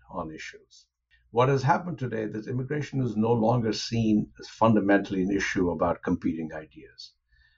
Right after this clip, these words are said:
It is about culture. It is about people's view of immigration as affecting the look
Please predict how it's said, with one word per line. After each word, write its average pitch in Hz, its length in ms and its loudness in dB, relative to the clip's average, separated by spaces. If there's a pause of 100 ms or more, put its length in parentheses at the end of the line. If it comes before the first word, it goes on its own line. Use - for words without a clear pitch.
(160)
It 107 120 0
is 110 180 4
about 92 360 2
culture. - 420 -4 (680)
It 107 180 0
is 107 160 4
about 95 300 2
people's 98 360 2
view 107 420 8
of 92 140 4
immigration 92 640 2
as 82 140 -4
affecting 82 960 -4
the 82 80 -12
look 87 400 2